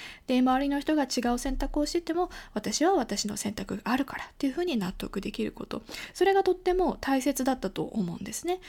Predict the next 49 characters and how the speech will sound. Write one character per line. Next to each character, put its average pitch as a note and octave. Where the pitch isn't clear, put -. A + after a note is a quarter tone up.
そ A3+
れ G#3
は、 G3+
え F#3
ー、 -
そ G#3+
れ G3+
ぞ G3
れ F3
皆 F#3+
さ F3+
ん -
が E3
自 G3+
分 G3+
ら G3
し G3
く -
生 G3+
き -
て G3
い G3
く F#3
上 G3+
で。 -
う F#3
ん。 F3
だ D#4
か D4+
ら D4+
自 D4
分 F4+
軸 F#4
が D4
し C#4+
っ -
か -
り D#4
し -
て A3
く C#4
る C4+
っ -
て -
い F3
う -
こ -
と A#3+
は、 C#4+